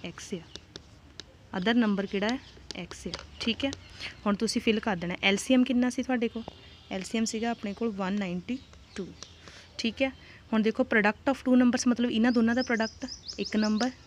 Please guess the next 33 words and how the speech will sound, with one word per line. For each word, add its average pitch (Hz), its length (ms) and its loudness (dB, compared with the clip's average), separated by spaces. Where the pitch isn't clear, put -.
ਮਲਟੀਪਲਾਈ 196 400 0
ਦੂਸਰਾ 208 340 0
ਨੰਬਰ 247 260 0
ਡਿਵਾਈਡਡ 180 460 0
by 170 200 -10
ਐਚ 220 260 -2
ਸੀ 269 140 2
ਐਫ 254 140 0
ਕਿੰਨਾ 226 200 2
ਦਿੱਤਾ 214 240 -2
ਹੋਇਆ, 220 240 -4
ਐਚ 196 200 0
ਸੀ - 180 2
ਐਫ 214 140 -4
ਉਹਨੇ 202 160 -2
ਦਿੱਤਾ 185 260 -4
ਹੋਇਆ 196 200 -4
ਆਪਾਂ 180 240 -8
ਨੂੰ 220 120 -6
ਥਰਟੀ 180 280 -2
ਟੂ, - 120 -12
ਥਰਟੀ 208 260 -2
ਟੂ 208 140 -2
ਦਿੱਤਾ 214 260 -2
ਹੋਇਆ। 214 220 -8
ਠੀਕ 233 220 -4
ਹੈ, 262 80 -2
ਬਸ 190 240 -2
ਇਹਨੂੰ 240 140 2
ਸਿੰਪਲੀਫਾਈ 247 500 -2
ਕਰ 240 160 -4
ਦਿਓ। 226 160 -4
ਦੇਖੋ 220 340 -2